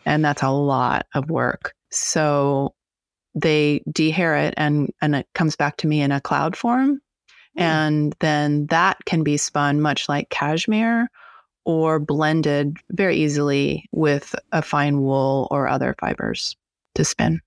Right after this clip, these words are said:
Speaker 2: It's interesting that you mentioned blends, because I did notice on your site that sometimes you have a fine wool and guanaco blend, and I, I can see how that would be lovely to spin, and I was just wondering how that came about.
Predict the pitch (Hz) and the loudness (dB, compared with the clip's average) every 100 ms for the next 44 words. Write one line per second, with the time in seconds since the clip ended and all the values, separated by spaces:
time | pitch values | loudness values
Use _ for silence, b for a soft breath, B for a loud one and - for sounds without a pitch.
0 | _ _ _ _ _ _ 214 220 294 294 | _ _ _ _ _ _ -2 -2 -2 -2
1 | 262 226 180 185 196 214 156 180 175 156 | 0 -2 0 0 0 -2 -2 0 -2 -2
2 | 160 160 170 165 190 180 165 165 156 156 | -4 -2 -2 0 0 0 0 -2 -2 -4
3 | 151 151 - 170 - - - 160 170 156 | -4 -4 -2 -2 -2 -6 -6 -4 -4 -4
4 | 151 160 160 175 165 156 - 160 - 196 | -4 -6 -4 -2 0 -2 -6 -8 -4 -2
5 | 170 170 160 156 151 147 156 156 147 147 | 0 0 0 0 -2 -4 -4 -2 -4 -2
6 | 156 139 147 147 139 143 139 147 160 - | -4 -2 -4 -4 -4 -4 -6 -4 -4 -4
7 | 160 - 180 160 156 156 156 147 156 165 | -4 -2 -2 -2 -2 -2 -2 -2 -2 -2
8 | 151 - 180 160 143 143 143 147 - 139 | -6 -4 -2 -2 -2 -4 -4 -6 -4 -4
9 | 143 139 135 131 - 147 143 139 - | -4 -4 -4 -6 -6 -6 -2 -4 -4